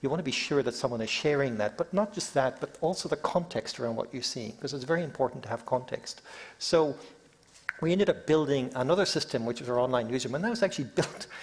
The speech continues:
using a, um, software that had been designed for a dating website, 'cause we thought, "Well, how better to get people to meet than to do that?" Now, these days, of course, it's a lot more sophisticated, but that is essentially how we did Panama Papers.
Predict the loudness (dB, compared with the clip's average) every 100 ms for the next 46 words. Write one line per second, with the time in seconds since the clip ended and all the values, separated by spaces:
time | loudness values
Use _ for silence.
0 | -16 -8 -6 -4 -2 -4 -8 -18 -18 -18
1 | -18 -20 -12 -8 -8 -2 4 4 4 -2
2 | -2 -4 2 2 2 -2 -6 -2 0 0
3 | -2 -4 -4 -4 -4 -6 -12 -10 -8 -2
4 | 0 0 -4 -6 -4 -4 -6 0 0 2
5 | 2 2 0 -6 -18 -4 -4 -2 -8 -6
6 | -8 -8 -8 -12 -10 -8 -6 -4 -4 -8
7 | -12 -18 -20 -4 0 2 2 2 0 0
8 | -6 -6 -6 -2 0 2 2 0 -2 -6
9 | -10 -6 -6 -6 -8 -2 0 0 -2 -4
10 | -4 -4 -4 -6 -4 -2 -2 -2 -4 -2
11 | -2 -2 -4 -4 -4 -6 -8